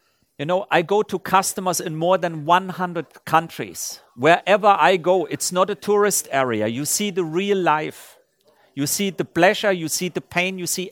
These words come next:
everything there. And then you go in and you help to develop something. You know how proud that can make you, how much energy c-, you can take out of that.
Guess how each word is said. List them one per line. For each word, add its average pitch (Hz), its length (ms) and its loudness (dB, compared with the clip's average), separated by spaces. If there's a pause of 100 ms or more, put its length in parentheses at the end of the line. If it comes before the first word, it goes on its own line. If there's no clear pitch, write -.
everything 165 560 -4
there. 120 300 0 (400)
And 143 180 -2
then 226 160 6
you 233 120 -2
go 202 280 2
in 220 280 -4
and 175 200 -8
you 175 80 -2
help 180 400 0
to 196 80 -12
develop 165 440 0
something. 117 440 -4
You 127 100 -6
know 190 220 -4
how 190 260 -4
proud 175 560 0
that - 380 -10 (280)
can 151 280 -2
make 156 280 -2
you, 110 140 -6
how 151 160 -2
much 165 460 -2
energy 185 480 -2
c-, - 100 -20
you 135 100 -10
can 156 220 -8
take 160 300 -6
out 139 180 0
of 131 160 -6
that. 87 240 -12